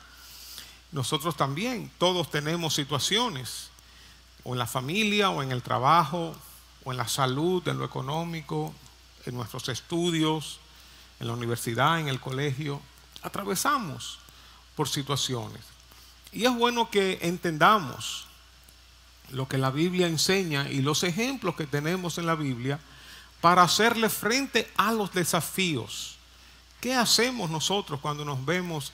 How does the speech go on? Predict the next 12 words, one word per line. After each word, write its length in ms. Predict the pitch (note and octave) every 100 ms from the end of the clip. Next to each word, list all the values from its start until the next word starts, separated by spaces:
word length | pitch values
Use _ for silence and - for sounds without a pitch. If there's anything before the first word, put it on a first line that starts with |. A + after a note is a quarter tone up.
| -
en 180 | C#3+ C#3+
medio 480 | F3 F3+ F3 C#3+ - - - -
de 120 | D3
situaciones 800 | C#3 D3 C#3+ C3 D#3+ D#3+ D#3+ C#3+
difíciles? 640 | C3 - D#3+ C3 B2+ A#2 -
¿Cuál 220 | G#3+ A3
debe 240 | F#3 F3
ser 400 | D3 F3 F3+ F3 - - - -
nuestra 600 | C#3+ D3+ C#3 D#3+ D3 -
actitud, 640 | D3 C#3+ - C3 - E3+ C3+ - A#2 -
verdad? 340 | C3+ E3+ F3+ - - - - - - - - - -
Y 420 | A3+ B3 C4 B3+